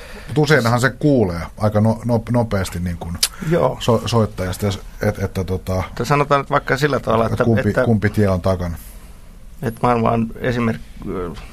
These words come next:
Speaker 2: pullolla esimerkkejä, joita nyt yhtään ei tietenkään tule mieleen, niin sellaisista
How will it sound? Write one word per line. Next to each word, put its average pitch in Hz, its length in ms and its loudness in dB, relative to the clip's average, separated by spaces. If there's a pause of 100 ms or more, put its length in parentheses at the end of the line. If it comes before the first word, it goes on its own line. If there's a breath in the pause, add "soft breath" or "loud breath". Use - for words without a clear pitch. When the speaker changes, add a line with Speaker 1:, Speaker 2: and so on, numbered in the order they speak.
(120)
Speaker 2:
pullolla 113 420 2
esimerkkejä, 110 460 -2
joita 110 280 0
nyt 110 320 -4
yhtään 110 480 -2
ei 107 80 -4
tietenkään 107 420 -4
tule 110 180 -2
mieleen, 101 520 0 (120)
niin 110 200 -4 (200)
sellaisista 113 540 -2